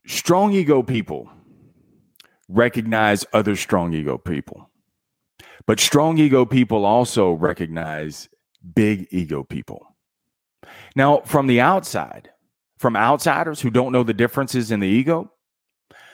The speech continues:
they could interpret your ego as big ego, when in fact you're churning with a strong ego. They just, they don't know how to interpret it. So that's the only way.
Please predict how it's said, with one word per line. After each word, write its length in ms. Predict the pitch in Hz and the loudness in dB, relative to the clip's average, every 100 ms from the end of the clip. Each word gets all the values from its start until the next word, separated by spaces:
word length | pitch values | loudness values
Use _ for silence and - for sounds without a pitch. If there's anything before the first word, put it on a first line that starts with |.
| _ _ _ _ _ _ | _ _ _ _ _ _
they 220 | 107 151 196 | -2 0 0
could 300 | - 214 170 | 2 2 2
interpret 640 | 139 160 165 160 117 101 _ _ _ _ | 0 2 0 2 -2 -2 _ _ _ _
your 180 | 123 139 | 0 4
ego 540 | 139 156 95 71 64 _ _ _ | 4 2 -2 -4 -10 _ _ _
as 160 | 120 120 | -2 2
big 240 | 139 151 | 2 2
ego, 380 | 110 78 62 50 _ _ _ _ _ _ _ _ _ _ _ _ _ - | 0 -4 -8 -16 _ _ _ _ _ _ _ _ _ _ _ _ _ -14
when 200 | - 117 | -2 0
in 80 | 117 | 0
fact 340 | 110 127 120 113 | 2 0 0 0
you're 100 | 113 | 0
churning 800 | - 135 123 113 92 80 73 _ _ _ _ _ - | 0 0 2 0 -2 -6 -12 _ _ _ _ _ -2
with 160 | 98 | -2
a 20 | 92 | -2
strong 400 | - 107 101 92 | 0 2 2 0
ego. 420 | 80 58 50 - _ _ - | -4 -8 -14 -20 _ _ -2
They 100 | 107 | 0
just, 300 | 110 101 - _ _ | 0 -2 -8 _ _
they 100 | - | -2
don't 140 | 110 | 0
know 80 | 107 | 2
how 140 | 101 98 | 2 0
to 60 | |
interpret 440 | 87 - 104 87 67 | -2 -2 -2 0 -4
it. 120 | - | -4
So 140 | - | 0
that's 200 | 92 95 | 2 2
the 100 | 95 | 2
only 220 | 90 92 | 2 2
way. 440 | 82 90 98 53 | 2 2 0 -4